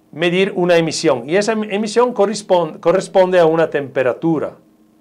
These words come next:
¿vale? Porque cualquier cuerpo, por tener una temperatura,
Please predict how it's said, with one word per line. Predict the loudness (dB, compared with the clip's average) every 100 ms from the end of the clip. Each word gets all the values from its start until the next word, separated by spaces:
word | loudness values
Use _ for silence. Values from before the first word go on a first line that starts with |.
| _ _ _ _ _
¿vale? | -4 -2 -2
Porque | -6 -6
cualquier | -6 0 0 2
cuerpo, | 4 4 4 -2
por | -2 -6
tener | -4 -2
una | -2
temperatura, | -2 0 -2 0 -2 -2